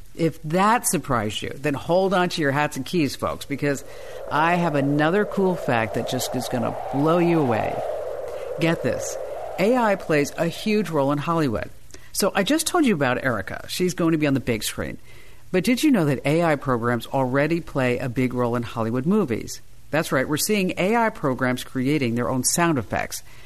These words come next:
They're smoothing out the editing process. They're even making movie scripts.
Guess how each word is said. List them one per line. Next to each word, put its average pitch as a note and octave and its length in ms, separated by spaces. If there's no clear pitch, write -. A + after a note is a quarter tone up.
They're D#3 300
smoothing A#3 500
out D3+ 160
the D3 140
editing A#2+ 340
process. - 720
They're D#3 140
even F3 220
making D#3+ 260
movie C4+ 220
scripts. - 480